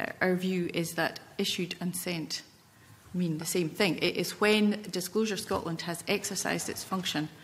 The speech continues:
and issued the disclosure to the person, because until it goes out of the door, Disclosure Scotland, in terms of the Police Act, has not issued a disclosure because it has not fulfilled its function.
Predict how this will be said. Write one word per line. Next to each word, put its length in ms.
and 300
issued 340
the 80
disclosure 680
to 140
the 80
person, 440
because 220
until 320
it 120
goes 180
out 140
of 100
the 80
door, 400
Disclosure 460
Scotland, 500
in 60
terms 300
of 100
the 60
Police 380
Act, 440
has 220
not 320
issued 300
a 80
disclosure 580
because 240
it 280
has 220
not 240
fulfilled 480
its 160
function. 520